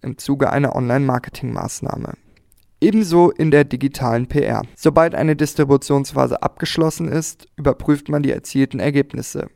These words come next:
Wurden die festgelegten Ziele erreicht? Was lief gut? Was kann verbessert werden? Auf Basis dieser Evaluierung werden die nächsten Schritte für die Kampagne besprochen.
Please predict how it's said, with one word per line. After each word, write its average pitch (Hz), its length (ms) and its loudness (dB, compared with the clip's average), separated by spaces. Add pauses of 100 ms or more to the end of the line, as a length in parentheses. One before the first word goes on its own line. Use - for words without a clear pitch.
(120)
Wurden 156 240 6
die 143 60 2
festgelegten 135 680 -2
Ziele 139 300 2
erreicht? 156 600 0 (280)
Was 143 320 -4
lief 135 240 -2
gut? 156 340 0 (100)
Was - 220 0
kann 123 160 -2
verbessert 135 560 -2
werden? - 400 -6 (300)
Auf - 180 2
Basis 135 380 2
dieser 170 320 2
Evaluierung 156 800 -2 (520)
werden 139 300 2
die 135 80 -2
nächsten 151 400 -4
Schritte 156 400 0
für 147 160 -4
die 139 80 -2
Kampagne 127 580 -2
besprochen. 143 720 -2